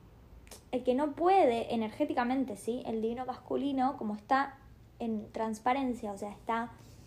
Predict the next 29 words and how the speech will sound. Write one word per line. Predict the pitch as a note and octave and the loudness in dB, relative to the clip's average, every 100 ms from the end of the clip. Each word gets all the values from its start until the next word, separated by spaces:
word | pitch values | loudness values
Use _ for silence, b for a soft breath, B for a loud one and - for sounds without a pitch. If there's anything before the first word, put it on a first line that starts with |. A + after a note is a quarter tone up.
| B B B B - | B B B B -6
eh, | A3 G#3+ G3+ G#3 | -2 0 -2 -4
no | |
está | A#3+ E4 D4+ | 0 6 6
despierto | C4 - C4+ C4 A#3+ A#3 | 6 0 4 4 4 2
al, | A3 - | 0 0
a | A3 | 0
lo | G#3 G3+ G3 | 2 2 0
que | G#3 | -4
está | - A3 | -2 0
pasando, | G#3 - G#3+ G#3 | 0 -2 -2 0
no | G#3+ | -2
est-, | A3 - B3 | -4 -6 -4
no | |
está | B3+ D4+ | 0 2
entendiendo | C4+ A#3 A3+ A#3 A#3+ A#3 | 2 2 2 2 4 4
la | G#3+ | 4
dinámica, | G#3 A3+ A#3+ A3 G#3 | 4 4 2 2 0
no | A3 | -2
está | B3+ | -2
entendiendo | B3 A#3 A3+ A#3+ A#3+ A3+ | 0 0 2 4 4 2
que | G#3 | 2
hay | |
una | G#3+ G#3+ | 0 0
conexión | G#3 G3+ - A3 | -2 -2 -2 -4
espiritual, | G#3 G#3+ A3 B3+ C4 A3 A3 | -2 -2 -2 4 6 6 4
pues | G#3+ | 2
no | A#3+ | -2
está | - C4+ | 2 4
abierto | B3+ B3+ D4+ - - A#3 | 6 6 6 4 2 0